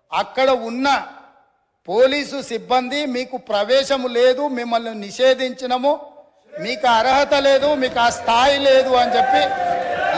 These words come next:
ఈటల రాజేందర్ గారిని ఆ ప్రగతి భవన్లకు ప్రవేశం లేదని తన సహచర మంత్రిని అవమానించి ఆ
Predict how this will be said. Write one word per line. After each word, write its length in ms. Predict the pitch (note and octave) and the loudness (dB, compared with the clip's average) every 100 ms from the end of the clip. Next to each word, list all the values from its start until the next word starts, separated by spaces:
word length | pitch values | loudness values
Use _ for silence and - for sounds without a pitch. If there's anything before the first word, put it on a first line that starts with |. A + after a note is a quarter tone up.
| A#3 | -2
ఈటల 400 | D4 D#4 D4 C#4+ | -2 0 2 2
రాజేందర్ 720 | B3+ A#3+ C4 C#4+ C#4 C4+ C#4 | 2 2 2 4 2 4 4
గారిని 640 | C4 C4 B3+ B3 B3 C#4+ D4+ D#4 D#4+ D#4+ - - - - - - | 4 4 4 2 2 0 0 -2 -4 -4 -2 -2 -4 -6 -8 -2
ఆ 140 | A3 | 0
ప్రగతి 560 | B3+ - B3 C#4+ C#4+ D4+ | 0 0 2 2 2 -2
భవన్లకు 600 | C#4 C4 C4+ C#4 C#4 C#4+ | 2 2 4 0 -2 -4
ప్రవేశం 720 | - A#3 A3 C#4 D4 D4 C#4 | -4 -2 2 4 2 2 0
లేదని 520 | C#4 C4+ B3 A#3+ C4+ D#4+ - - - _ - - - | 2 2 4 2 0 -6 -10 -20 -20 _ -20 -8 -2
తన 240 | B3 B3+ | 0 0
సహచర 680 | - G#3+ G#3 C4+ C4+ C#4+ C#4+ | -4 -2 0 0 0 0 0
మంత్రిని 880 | B3 A3 A#3 B3+ D4+ D4+ C4+ C4 C#4 - - _ _ _ _ _ | 0 -2 -2 -4 -4 -2 0 -2 -4 -8 -20 _ _ _ _ _
అవమానించి 920 | D#3 F#3 C#4 D4 D4+ D4 C#4+ B3+ A3+ B3 - _ _ _ _ _ _ _ _ | -4 0 2 4 4 4 0 -4 -8 -8 -8 _ _ _ _ _ _ _ _
ఆ 160 | D3+ G#3+ | -2 2